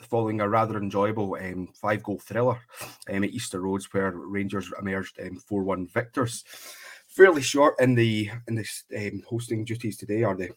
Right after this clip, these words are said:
the panel duties, should I say, sorry. It's just myself and my guest, because we've got, had some illness in the pod and childcare duties. So the two of us, um, will try and get through to that, and that is my guest, uh, Mister Pearson. So how are things with you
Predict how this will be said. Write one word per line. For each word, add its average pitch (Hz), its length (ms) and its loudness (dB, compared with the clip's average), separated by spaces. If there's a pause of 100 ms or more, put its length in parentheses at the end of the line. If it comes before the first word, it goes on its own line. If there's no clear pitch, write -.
(160)
the - 80 -18
panel 120 320 2
duties, 98 300 -6
should 101 180 -6
I 101 60 -6
say, 104 180 -4
sorry. 101 320 0
It's 98 140 -4
just - 180 -8
myself 101 460 -4
and 95 400 -4
my 87 80 -6
guest, 113 400 0
because 95 400 -4
we've 92 100 -14
got, 92 160 -8 (140)
had 98 160 -6
some 92 200 -4 (400)
illness 120 300 8
in 110 60 0
the 98 80 2
pod 110 300 2
and 95 200 -4
childcare 101 500 0
duties. 123 460 -2
So 104 340 0
the - 100 -12
two 123 160 2
of 107 100 2
us, 101 340 0
um, 92 260 -4 (300)
will 95 80 -10
try 98 200 -2
and 95 80 -2
get 98 120 -8 (160)
through 107 120 -2
to 107 160 -8
that, 107 180 -2
and 101 100 -4
that 107 120 0
is 117 120 -6
my 104 80 -2
guest, 107 360 -4 (500)
uh, 107 100 6
Mister 117 400 2
Pearson. 135 440 0
So 110 140 -6
how 117 100 4
are 120 100 4
things 104 240 -4
with 92 100 -8
you 98 160 -2